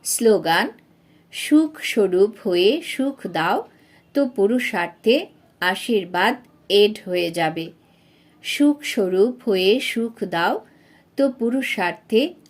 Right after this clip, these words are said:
আশীর্বাদ এড হয়ে যাবে। আজকের সমান আমি সফলতার নক্ষত্র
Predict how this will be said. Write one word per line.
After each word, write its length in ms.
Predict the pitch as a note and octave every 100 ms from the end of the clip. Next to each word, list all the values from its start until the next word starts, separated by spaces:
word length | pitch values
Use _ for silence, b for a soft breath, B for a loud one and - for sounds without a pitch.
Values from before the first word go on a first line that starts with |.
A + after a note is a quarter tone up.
| -
আশীর্বাদ 760 | G#3+ G#3+ - G#3 E3 E3+ F#3+ D#4+ - _ _ _
এড 280 | G3+ F#3+ F#3+
হয়ে 260 | F#3 F3 E3+
যাবে। 420 | E3+ E3+ F3 E3+ - _ _ _ _ _ _ _ _ _ _
আজকের 600 | - F#3+ D#3 - G3 G#3+
সমান 680 | B3+ - A#3+ A#3 F3+ E3 A#3 - _ _ _ _ _
আমি 520 | F#3+ F3 F3 G3 D4 - _ _ _ -
সফলতার 920 | - G3+ - F#3 F3+ F3 - F3+ A#3+
নক্ষত্র 1000 | C4 F#3 E3 - G#3 F3 - - A#3